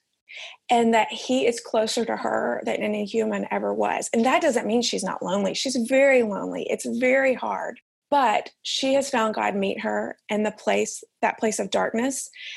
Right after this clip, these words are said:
and give her treasures there. And she even gives out to others by praying. She has a, a huge ministry of intercession for others, even though she can't see them and touch them.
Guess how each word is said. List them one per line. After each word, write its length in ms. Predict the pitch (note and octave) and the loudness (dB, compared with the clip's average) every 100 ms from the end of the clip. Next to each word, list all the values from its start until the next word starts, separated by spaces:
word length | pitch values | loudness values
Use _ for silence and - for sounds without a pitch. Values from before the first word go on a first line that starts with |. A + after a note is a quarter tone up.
| - - | -8 -2
and 160 | G#3+ | 2
give 160 | A3 G#3 | 2 0
her 140 | A#3 | -2
treasures 500 | A#3 A3 A3 A3 G#3 | 0 2 2 0 -2
there. 420 | G#3+ F#3+ - - - | -2 -2 -4 -4 0
And 180 | - - | 0 2
she 200 | - C#4+ | 0 2
even 420 | C#4+ C#4+ B3 B3 | 2 2 2 2
gives 260 | B3+ B3+ | 0 2
out 180 | C4 A#3+ | 0 0
to 100 | - - | -2 -2
others 560 | A#3 B3+ G#3 G3 - - - - B3 | 0 0 -2 -6 -10 -14 -20 -4 2
by 120 | A3+ | 2
praying. 720 | - B3 B3 A3+ G3+ G3 F#3+ _ _ _ _ _ _ | 2 2 4 4 2 -2 -6 _ _ _ _ _ _
She 200 | - B3+ | 0 4
has 160 | A#3+ A3 | 4 4
a, 140 | G#3+ - | 2 0
a 100 | A#3 | -2
huge 260 | D#4 E4 C#4+ | 2 2 2
ministry 460 | B3 A#3 - G#3+ | 2 2 2 2
of 140 | - F#3 | 2 0
intercession 720 | G3+ G3 A3+ A3 - F#3 G3+ | -2 -2 0 0 0 -2 -4
for 220 | - - | -4 0
others, 480 | G3+ F#3 F#3 F#3 - - - - - | 2 2 0 -4 -8 -12 -16 -16 -2
even 220 | A#3 A#3 A3 | 2 4 4
though 120 | G#3 | 2
she 180 | G3+ A3+ | 0 0
can't 320 | A#3 G#3 - | -2 -4 -2
see 180 | A3 G#3 | 0 2
them 160 | G3 | 0
and 140 | F3+ F#3 | -4 -4
touch 340 | A3 - - | -4 -4 -6
them. 400 | - - G#3+ | -8 -8 -8